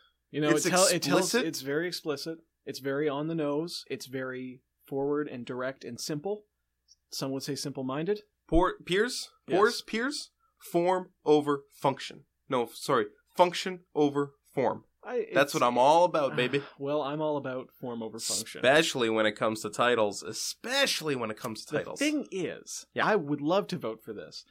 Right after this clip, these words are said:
Speaker 2: Yeah.
Speaker 1: But I did not receive a gift today, and I kind of feel like I'm owed one, so I'm gonna give a gift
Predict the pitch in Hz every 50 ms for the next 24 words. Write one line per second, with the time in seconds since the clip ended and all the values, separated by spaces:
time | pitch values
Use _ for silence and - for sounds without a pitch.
0 | _ - 92 - - _ _ _ _ _ _ _ - 214 262 254 160 135 143 -
1 | - - - - - - - - _ _ _ _ _ _ _ _ _ _ _ _
2 | _ _ _ _ _ _ _ _ - 139 165 196 208 - 202 175 175 170 156 151
3 | 143 - - 156 131 127 113 110 113 131 160 175 - - - 226 214 214 220 233
4 | 269 294 294 _ _ _ _ _ _ _ _ _ _ - 135 131 139 - - 202
5 | 196 202 202 - - 185 170 165 160 165 _ _ _ 151 151 151 - - 151 165
6 | 170 143 117 117 113 107 101 98 - _ _ - - 143 175 202 196 165 190 185
7 | 165 160 151 170 160 156 -